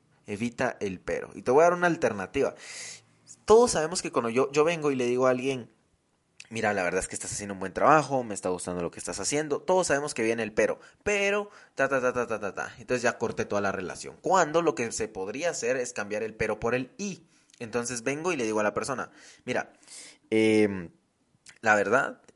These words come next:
te voy a ser completamente honesto, creo que estás haciendo un gran trabajo, lo estás haciendo muy bien.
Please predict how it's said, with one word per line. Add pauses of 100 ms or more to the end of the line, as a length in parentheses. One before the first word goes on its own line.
(120)
te
voy
a
ser
completamente
honesto, (540)
creo
que
estás
haciendo
un
gran
trabajo, (400)
lo
estás
haciendo
muy
bien.